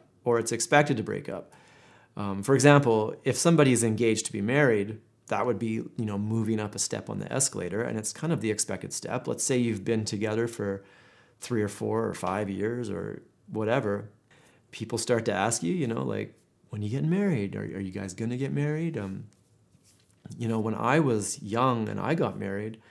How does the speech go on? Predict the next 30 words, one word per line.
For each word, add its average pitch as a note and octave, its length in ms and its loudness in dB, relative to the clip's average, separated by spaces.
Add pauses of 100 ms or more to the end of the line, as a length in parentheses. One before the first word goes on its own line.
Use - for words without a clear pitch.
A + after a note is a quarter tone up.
(540)
we'd B2 140 0
been A#2 140 2
dating G#2+ 220 2
for A2+ 100 -2
about G#2 240 -2
three A2+ 280 -2
years, A#2+ 640 -2 (420)
and A#2+ 100 -2
it A#2 60 -6
just, - 380 0 (120)
even C#4+ 260 0
though C4 100 2
I C#3 80 0
was A2+ 180 0
so F3+ 300 4
young, B2 340 2
when G2+ 80 -2
I G2+ 60 -4
think C#3+ 360 -4
back, G#2+ 380 -4
like, G#2 280 -10 (680)
you G#2+ 80 -8
know, G#2+ 180 -6
twenty-two, B2 920 -2 (1120)
I - 40 -20
basically D3 380 2
knew A#2 100 0
nothing C#3+ 360 4
at - 100 -8
twenty-two. A2 580 -6